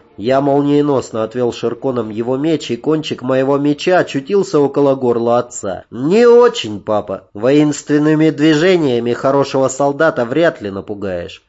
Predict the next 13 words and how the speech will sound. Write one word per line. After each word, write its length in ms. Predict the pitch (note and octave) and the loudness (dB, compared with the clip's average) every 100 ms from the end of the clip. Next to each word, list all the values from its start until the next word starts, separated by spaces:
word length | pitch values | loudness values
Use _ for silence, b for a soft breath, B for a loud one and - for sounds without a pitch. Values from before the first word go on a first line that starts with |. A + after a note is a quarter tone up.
| _ | _
Отец 400 | G2 G#2+ A#2 A2 | -10 -4 -4 -4
скосил 440 | - A2 A2 G#2+ G#2 | -4 -6 -4 -6 -4
глаза 420 | A2 A#2 A#2+ C#3 | -4 -2 0 -2
на 120 | G#2 | -2
кончик 440 | G#2 A2 G2 G2 | -4 -6 -6 -10
моего 360 | G#2+ A2 A2+ A#2+ | -6 -4 0 0
меча 440 | A#2+ C3 - F#3 | 0 -6 0 2
и 180 | D3 C3 | 4 4
испуганно 540 | C#3 - D3+ D3+ D#3 D3 | 0 -2 -2 2 2 2
попятился. 880 | D3+ E3+ A#2+ G2+ F#2+ F#2+ - F#2 - | 0 0 -2 -4 -6 -12 -10 -10 -4
Я 320 | A#2 G#3 G3+ | 2 4 4
убрал 400 | E3+ D3+ D3+ D3+ | 4 2 2 2
меч. 480 | C3 F2+ - - | -2 -8 -12 -20